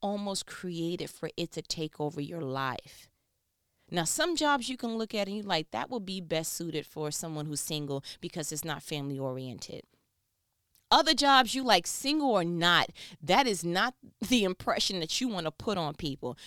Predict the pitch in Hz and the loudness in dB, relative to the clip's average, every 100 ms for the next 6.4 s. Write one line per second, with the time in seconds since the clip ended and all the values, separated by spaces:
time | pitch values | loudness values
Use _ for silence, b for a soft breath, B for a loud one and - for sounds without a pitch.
0 | B 160 240 311 294 262 - 254 220 214 | B -2 0 0 0 -2 -4 -6 -4 -6
1 | 196 - 220 190 175 135 160 139 147 220 | -6 -4 -2 2 2 2 -6 -10 -2 2
2 | 311 - - 202 190 180 180 - - 170 | 2 0 -2 0 2 2 0 -4 -8 -2
3 | 170 170 151 175 160 156 151 147 B B | 0 0 2 4 6 6 6 4 B B
4 | - 170 170 170 175 170 143 185 185 185 | -4 0 0 2 2 2 2 4 4 4
5 | 208 190 175 165 165 170 175 175 160 156 | 0 -4 -2 -2 -2 -4 -2 -2 -4 -4
6 | 165 - 165 | -4 0 0